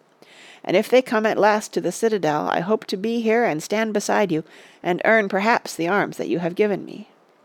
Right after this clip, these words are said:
"Do as you will, Master Halfling," said Denethor, "but my life is broken.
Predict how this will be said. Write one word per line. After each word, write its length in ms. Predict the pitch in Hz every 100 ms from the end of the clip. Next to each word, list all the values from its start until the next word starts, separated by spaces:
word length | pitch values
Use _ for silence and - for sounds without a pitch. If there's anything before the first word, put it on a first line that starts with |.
| _ _ _ _ _ _ _ _ _ _ _ _ _ _ - - - _ _
"Do 180 | 226 233
as 120 | 240
you 120 | 214
will, 220 | 196 143 143
Master 320 | 117 151 156
Halfling," 460 | 147 143 147 147
said 220 | - - -
Denethor, 540 | 151 147 - 147 147 - _ -
"but 120 | 170
my 160 | 208
life 280 | 226 180 170
is 100 | 170
broken. 420 | 156 143 - -